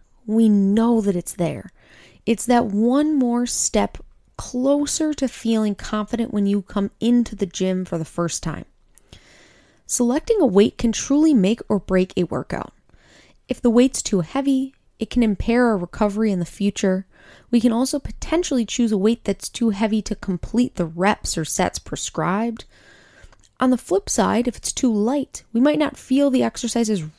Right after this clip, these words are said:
really doing much of anything. The workout then doesn't deliver the stimulus that it was prescribed to deliver in the first place.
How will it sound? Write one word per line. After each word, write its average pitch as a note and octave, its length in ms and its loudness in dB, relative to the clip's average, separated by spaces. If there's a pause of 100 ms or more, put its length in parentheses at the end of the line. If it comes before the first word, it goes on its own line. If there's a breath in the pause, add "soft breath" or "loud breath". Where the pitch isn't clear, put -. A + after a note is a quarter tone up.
(120)
really F#4 320 4
doing A#3 220 4
much G3+ 180 0
of - 80 -8 (120)
anything. - 580 -2 (580 soft breath)
The A#3+ 100 2
workout D4 380 2
then C4 200 2
doesn't B3 260 2
deliver A#3+ 480 2
the G3+ 80 -6
stimulus A#3+ 640 0
that G3 120 0
it G3 80 2
was G3 140 -2
prescribed A#3 960 -4
to - 100 -4
deliver G#3 500 0
in G3+ 120 0
the G3+ 80 -2
first - 320 -4
place. - 380 -10